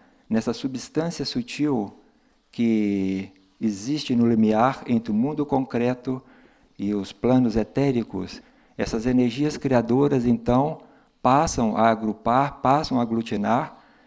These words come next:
essa substância sutil desse plano, e essas energias, então, ao se aglutinarem, vão dando origem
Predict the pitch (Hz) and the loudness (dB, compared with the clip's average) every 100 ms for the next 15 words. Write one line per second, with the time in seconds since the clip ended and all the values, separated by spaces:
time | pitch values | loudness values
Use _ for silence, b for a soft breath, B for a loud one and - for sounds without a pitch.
0 | - 113 110 - 107 104 - 151 160 147 | -2 -2 0 -6 -6 -8 -2 -4 -2 -6
1 | 135 - 143 139 117 - 110 113 120 135 | -6 -4 -2 0 -2 -2 -6 -2 -2 -2
2 | 139 143 b b b b - 123 135 135 | -4 -10 b b b b -2 0 0 -2
3 | 143 139 135 120 139 143 139 131 131 147 | -2 0 -2 -2 -2 0 -2 -2 -2 -2
4 | 160 - 117 - 123 110 117 120 110 117 | -4 -4 -4 -4 -4 -4 -4 -6 -4 0
5 | 143 151 117 98 - b b - 131 151 | 0 -2 -4 -6 -10 b b -4 -2 -2
6 | 160 147 107 127 147 156 131 123 139 156 | -6 -10 -4 -2 -2 -2 -2 0 -2 -2
7 | 123 101 95 | -2 -4 -4